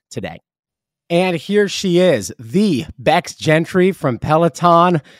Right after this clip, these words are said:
and runner extraordinaire, joining us here on Set the Pace. Bex, it is so great to have you here on the show.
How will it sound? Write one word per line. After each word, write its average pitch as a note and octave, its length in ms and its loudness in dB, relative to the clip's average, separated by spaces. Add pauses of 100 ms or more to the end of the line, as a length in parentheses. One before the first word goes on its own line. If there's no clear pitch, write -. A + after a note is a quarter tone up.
(160)
and A2+ 260 -6
runner D#3 320 4
extraordinaire, D#3+ 920 4
joining C#3+ 440 2
us D3 160 0
here E3 400 2
on A#2 240 -2
Set - 320 0
the C#3+ 100 -4
Pace. D3+ 400 0
Bex, C#3 380 -4
it C3 100 -6
is A#2+ 140 -6
so G#3+ 280 0
great G3 280 0
to E3+ 100 0
have C#3+ 220 0
you B2+ 100 -4
here A#2+ 180 -2
on G#2 100 -4
the G2 60 -8
show. F#2 320 -6